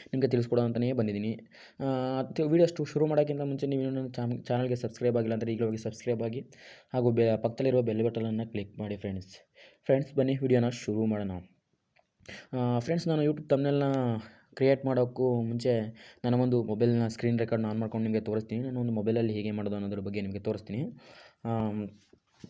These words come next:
ಆ, ಆ, ಓಕೆ ಫ್ರೆಂಡ್ಸ್, ಆ, ಸ್ಕ್ರೀನ್ ರೆಕಾರ್ಡ್ ಶುರುವಾಗಿದೆ ಅನ್ಕೋತೀನಿ. ಆ, ಫ್ರೆಂಡ್ಸ್, ಆ, ಇದಕ್ಕೂ ಮುಂಚೆ ನೀವು ಒಂದು ನಿಮ್ಮ ಹತ್ರ ಒಂದು, ಆ, Pixel Lab ಅನ್ನೋ ಒಂದು ಆ್ಯಪ್ ಇರಬೇಕು ಫ್ರೆಂಡ್ಸ್. ಆ,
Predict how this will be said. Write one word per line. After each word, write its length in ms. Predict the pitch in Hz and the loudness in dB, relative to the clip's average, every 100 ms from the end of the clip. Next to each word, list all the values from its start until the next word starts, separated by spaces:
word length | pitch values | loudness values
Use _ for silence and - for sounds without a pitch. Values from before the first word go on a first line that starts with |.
| - - | -20 -14
ಆ, 120 | 107 104 101 - _ _ _ _ _ - | -10 -10 -12 -16 _ _ _ _ _ -10
ಆ, 140 | 110 - | -10 -6
ಓಕೆ 200 | 117 131 | 0 2
ಫ್ರೆಂಡ್ಸ್, 300 | 127 165 180 | 4 2 0
ಆ, 140 | 131 120 117 117 117 - _ - | 0 2 2 0 -2 -8 _ -20
ಸ್ಕ್ರೀನ್ 320 | - 143 143 | -2 2 4
ರೆಕಾರ್ಡ್ 240 | 127 127 - | 4 2 2
ಶುರುವಾಗಿದೆ 340 | 120 120 113 | 2 2 0
ಅನ್ಕೋತೀನಿ. 300 | 110 107 156 - - - - | -2 -4 -6 -10 -20 -20 -8
ಆ, 100 | 127 123 120 113 | 0 2 4 2
ಫ್ರೆಂಡ್ಸ್, 320 | 113 151 156 - | 0 -2 -2 -4
ಆ, 100 | 123 113 110 107 - - _ - | -2 0 -2 -6 -12 -20 _ -2
ಇದಕ್ಕೂ 220 | 151 160 | 0 2
ಮುಂಚೆ 220 | 156 151 | 2 4
ನೀವು 160 | 147 147 | 4 4
ಒಂದು 220 | 147 143 143 | 4 2 2
ನಿಮ್ಮ 160 | 139 | 2
ಹತ್ರ 180 | 139 139 | 2 2
ಒಂದು, 220 | 131 139 143 - _ - _ _ _ _ - | 2 4 2 -2 _ -20 _ _ _ _ -6
ಆ, 140 | 113 113 107 104 - | 0 2 0 -2 -4
Pixel 380 | - 135 - 160 | -4 -4 2 6
Lab 200 | 139 131 | 6 6
ಅನ್ನೋ 160 | 131 127 | 4 2
ಒಂದು 160 | 123 - | 2 2
ಆ್ಯಪ್ 200 | 113 123 | 2 0
ಇರಬೇಕು 260 | 113 110 | 0 -2
ಫ್ರೆಂಡ್ಸ್. 240 | 110 127 | -2 -2
ಆ, 100 | - | -2